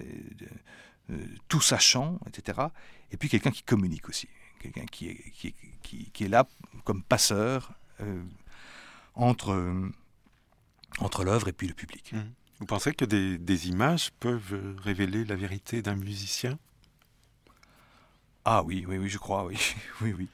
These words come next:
Speaker 1: Je vois, je revois très bien une photo de Scott Ross, par exemple, en t-shirt, appuyé au dos de sa chaise devant son clavecin, bras croisés, refusant de jouer,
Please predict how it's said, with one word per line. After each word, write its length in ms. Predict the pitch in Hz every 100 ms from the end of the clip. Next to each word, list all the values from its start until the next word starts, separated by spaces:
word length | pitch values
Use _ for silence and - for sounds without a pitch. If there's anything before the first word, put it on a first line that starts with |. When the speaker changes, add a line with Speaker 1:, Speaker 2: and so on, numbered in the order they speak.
| - - - - - -
Speaker 1:
Je 100 | -
vois, 220 | 95 110 113
je 120 | 117
revois 260 | 117 120
très 160 | - 113
bien 200 | 113 135
une 100 | 135
photo 240 | - 123
de 80 | 113
Scott 260 | - 117 -
Ross, 300 | 107 151 -
par 140 | 110
exemple, 540 | 104 101 127 165 - - - - - - - _ _ _ _ _
en 160 | 101 104
t-shirt, 800 | - 113 - 117 147 - - - - - - -
appuyé 560 | - 110 - 127 143 139
au 120 | 117
dos 140 | 107 127
de 60 |
sa 160 | - 107
chaise 300 | - 127 107
devant 220 | 107 127
son 160 | - 113
clavecin, 640 | 113 107 - 123 151 156 -
bras 260 | - 110 131
croisés, 560 | - 113 113 113 139 117
refusant 440 | 120 123 117 117
de 60 | 104
jouer, 400 | 95 98 101